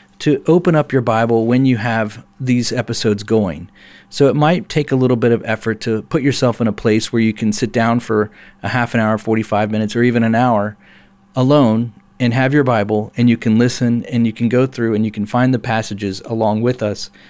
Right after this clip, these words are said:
as you listen to the episode. Now, we'll use a variety of translations of the Bible. In particular, we'll use the New King James, the King James, the N I V eighty-four edition, the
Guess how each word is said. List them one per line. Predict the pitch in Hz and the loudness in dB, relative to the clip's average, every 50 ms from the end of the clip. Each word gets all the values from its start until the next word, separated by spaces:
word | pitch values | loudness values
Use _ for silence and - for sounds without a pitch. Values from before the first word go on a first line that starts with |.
| - _ _ _ | -20 _ _ _
as | - 120 127 120 120 | -2 -2 0 0 0
you | 123 | 0
listen | 110 110 120 - - 117 110 | 0 0 -2 -2 -2 -2 -2
to | 113 104 | -2 -2
the | 104 104 | 0 0
episode. | 110 113 - - 98 - - 85 - - 101 - _ _ _ _ _ - _ _ _ _ _ _ _ _ _ _ _ - - - | 0 -2 -2 -6 -10 -10 -10 -10 -12 -14 -18 -20 _ _ _ _ _ -20 _ _ _ _ _ _ _ _ _ _ _ -20 -6 0
Now, | 123 127 131 | 2 4 6
we'll | 143 151 156 | 6 6 6
use | 151 156 165 143 139 | 6 4 4 2 2
a | 131 | 0
variety | 123 123 113 107 120 117 123 131 135 135 131 131 127 - - - - - _ _ | -2 -2 0 0 2 2 2 2 2 0 0 -2 -6 -10 -16 -20 -20 -20 _ _
of | - 117 117 | -4 -4 -2
translations | - - 139 131 123 110 107 117 117 127 131 - 143 135 135 131 | -2 0 2 2 2 2 2 2 2 2 2 0 0 2 2 2
of | 135 120 120 | 0 0 0
the | 123 120 | -2 -2
Bible. | 107 - 120 127 139 143 160 175 170 - - - - - - - - - _ | 0 0 0 0 0 -2 -2 -4 -6 -8 -12 -20 -20 -20 -20 -20 -20 -10 _
In | - 120 117 | -2 0 0
particular, | 117 - - 135 131 131 - 135 135 135 | 0 0 0 -2 0 2 2 4 4 4
we'll | 131 127 123 | 4 4 2
use | 120 110 110 117 120 117 113 | 2 2 2 2 0 0 0
the | 113 120 | 0 0
New | 117 113 117 123 | 2 4 2 2
King | 123 - 127 123 120 110 | 2 0 0 2 2 2
James, | 120 117 117 120 123 120 - | 2 2 2 2 0 0 -2
the | - 120 | -6 -8
King | - - 127 120 120 | -2 2 2 4 4
James, | 110 113 107 107 113 117 120 117 110 - | 4 2 2 2 2 0 0 -2 -4 -2
the | - 110 101 98 - - - - - - _ _ - | -2 0 0 -2 -4 -12 -20 -20 -20 -20 _ _ 0
N | 135 139 139 | 2 4 4
I | 131 131 127 117 | 4 4 2 2
V | 107 120 120 120 120 113 - - _ _ | 2 2 2 2 2 0 -2 -6 _ _
eighty-four | - 117 123 117 113 110 - - 127 127 123 120 | -2 0 0 2 0 -2 -2 -2 0 0 2 0
edition, | 120 113 120 113 - - 135 135 139 127 | 0 0 -2 -2 -2 -2 -2 0 2 2
the | 113 110 101 90 92 - | 2 2 0 -2 -4 -6